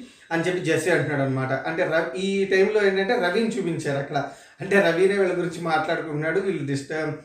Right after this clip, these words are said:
వీళ్ళ మధ్య ఏదో వచ్చింది అది అని చెప్పనని. ఆ, కానీ షన్ను అంటాడనమాట, "అరే, ఆ డిస్టర్బెన్స్ వచ్చినా ఎవరు మాట్లాడుకునే విధంగా నేను చెయ్యను, but కానీ I can't be before, uh, I can't be like before"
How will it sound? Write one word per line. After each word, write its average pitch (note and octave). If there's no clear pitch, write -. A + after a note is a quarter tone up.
వీళ్ళ D#3+
మధ్య E3
ఏదో D#3+
వచ్చింది D3+
అది D3
అని C#3+
చెప్పనని. C#3+
ఆ, D3
కానీ G#3+
షన్ను F3
అంటాడనమాట, D3
"అరే, F3+
ఆ D3
డిస్టర్బెన్స్ E3+
వచ్చినా F3
ఎవరు E3+
మాట్లాడుకునే F3
విధంగా D#3
నేను D#3
చెయ్యను, -
but E3+
కానీ A3
I E3+
can't F3+
be F#3
before, F#3+
uh, D3+
I D#3+
can't F#3
be F#3+
like E3
before" D3